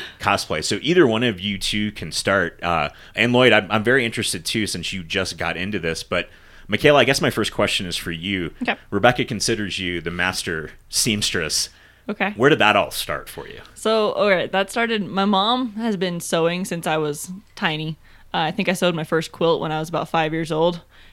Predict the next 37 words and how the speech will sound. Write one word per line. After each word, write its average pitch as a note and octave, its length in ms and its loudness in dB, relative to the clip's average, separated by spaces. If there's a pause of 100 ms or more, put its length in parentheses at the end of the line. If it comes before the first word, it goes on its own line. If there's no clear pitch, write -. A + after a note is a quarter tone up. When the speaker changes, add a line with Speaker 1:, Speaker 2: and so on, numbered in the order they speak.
(120)
Speaker 2:
and E3+ 140 -6
it's D#3 140 -8
been D#3+ 140 -6
spiraling D#3+ 500 -2
from D#3+ 160 -4
there. E3+ 400 -2
I F3+ 80 -6
started E3 240 -2
making E3 280 -4
my D#3+ 100 -4
own D#3+ 180 -4
clothes E3 420 -2
at D#3+ 100 -2
about D#3+ 360 -2 (460)
ten, F3+ 400 -2 (500)
I B3 100 -2
think, B3+ 380 -4
and F3 280 -2
started E3+ 200 -2
going E3+ 160 -2
to D#3 80 -6
Ren D#3+ 200 -2
fairs F#3+ 380 0
and D#3 240 -10
making D#3+ 320 -6
costumes D#3+ 420 -4
for - 140 -12
that. D#3 300 -4
So D3+ 260 -8 (640)
it's F#3+ 220 -4
been F3 180 -4
snowballing E3+ 560 -2
ever D#3+ 120 -6
since F3 260 -8
then. D#3+ 380 -8 (640)
It's F3 200 -20 (220)
pr-, - 120 -20